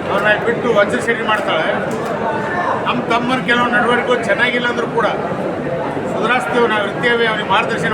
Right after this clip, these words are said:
ಮಾಡ್ತೇವೆ ಅಂತ ತಿಳ್ಕೊಂಡು ಇಡೀ ನನ್ನ ರಾಜಕೀಯ, ನನ್ನ after retirement ನಿಖಿಲ್ ಕೂತಿದ್ದಾರೆ ಅಂತ ಇಡೀ ತಾಲೂಕಿನಲ್ಲಿ ಹೇಳಿದ್ದು ನೀವು ನೋಡಿದ್ರೆ, ಇದು ಬಹಿರಂಗ ಹೇಳಿದ್ದು.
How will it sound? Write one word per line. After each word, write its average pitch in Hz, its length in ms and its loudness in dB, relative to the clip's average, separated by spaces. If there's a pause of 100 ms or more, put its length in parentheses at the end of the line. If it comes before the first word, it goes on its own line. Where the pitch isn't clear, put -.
ಮಾಡ್ತೇವೆ 220 260 0
ಅಂತ - 120 -4
ತಿಳ್ಕೊಂಡು 202 640 -4 (840)
ಇಡೀ 269 220 2
ನನ್ನ 262 200 2
ರಾಜಕೀಯ, 233 520 0
ನನ್ನ 220 280 0 (640)
after 233 240 0
retirement 226 500 2 (1120)
ನಿಖಿಲ್ 254 300 -2
ಕೂತಿದ್ದಾರೆ 233 420 0
ಅಂತ 226 220 0 (100)
ಇಡೀ 233 240 0
ತಾಲೂಕಿನಲ್ಲಿ 208 600 0
ಹೇಳಿದ್ದು 196 240 0
ನೀವು - 200 -2
ನೋಡಿದ್ರೆ, 214 300 0
ಇದು 202 200 -2
ಬಹಿರಂಗ 185 300 0
ಹೇಳಿದ್ದು. 156 600 -2